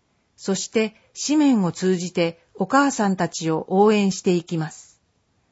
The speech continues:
内容紹介。二千二十三年一月号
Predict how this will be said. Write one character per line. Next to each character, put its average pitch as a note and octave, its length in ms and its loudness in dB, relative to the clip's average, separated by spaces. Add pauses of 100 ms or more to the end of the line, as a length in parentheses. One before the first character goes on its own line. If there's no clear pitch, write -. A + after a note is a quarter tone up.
(640)
内 B3+ 300 2
容 B3 180 4
紹 G3+ 340 -2
介。 F3 360 -2 (1000)
二 G3+ 120 2
千 C#4+ 320 4
二 A3 140 4
十 G3 240 0
三 F3+ 340 0
年 D#3+ 260 -10 (640)
一 A#3 240 -2
月 C#4 260 -2
号 F3 320 0